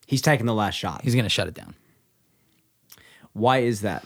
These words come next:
Speaker 1: Like, what, what have you, have you gathered anything from him? Like, why does he have that Michael Jordan-esque competitiveness?
Speaker 2: Yeah, I mean, he, some people are just built different.
Speaker 1: Yeah.
Speaker 2: Yeah. He's insane. Yeah, Climo, I've seen him throw some of the most miraculous shots. The roller he threw in twenty sixteen at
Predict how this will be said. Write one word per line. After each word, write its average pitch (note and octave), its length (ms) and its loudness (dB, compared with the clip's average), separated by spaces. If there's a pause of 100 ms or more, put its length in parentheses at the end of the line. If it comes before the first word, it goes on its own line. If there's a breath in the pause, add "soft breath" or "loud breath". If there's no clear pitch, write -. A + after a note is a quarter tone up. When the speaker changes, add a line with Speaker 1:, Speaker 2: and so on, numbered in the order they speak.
(100)
Speaker 1:
Like, B2 180 0
what, D3 220 2
what D3 140 4
have D3+ 100 0
you, C3+ 260 0
have A2 140 -4
you C#3+ 100 -2
gathered B2+ 400 0
anything C#3+ 320 0
from C3+ 220 -4
him? C3 300 0
Like, G#2+ 160 -2
why C3+ 560 0
does B2 200 -4
he E3 120 2
have C3 280 -2
that C#3+ 140 2
Michael C3+ 300 -2
Jordan-esque B2+ 760 -2
competitiveness? C3+ 840 -2
Speaker 2:
Yeah, G2 280 0
I G#2 100 0
mean, G#2 240 0
he, A2 140 2
some A#2+ 180 0
people A2+ 220 2
are - 20 2
just G2 180 -2
built G2 200 -4
different. F#2 460 -8
Speaker 1:
Yeah. A2 320 0 (520)
Speaker 2:
Yeah. F2 320 -4 (300)
He's A2 420 -2
insane. F#2 500 -4
Yeah, F2 140 -10
Climo, C#3 440 2
I've C#3+ 180 2
seen D3+ 200 4
him C3+ 120 4
throw A#2+ 180 2
some B2 180 2
of A#2+ 100 4
the A#2 60 2
most A2+ 220 0
miraculous G#2+ 480 -2
shots. G2+ 380 -2
The G#2+ 100 -4
roller G2+ 300 0
he G2 80 0
threw G#2 260 -2
in F#2+ 260 -2
twenty G2+ 320 -4
sixteen G#2+ 600 -2
at G2+ 100 -6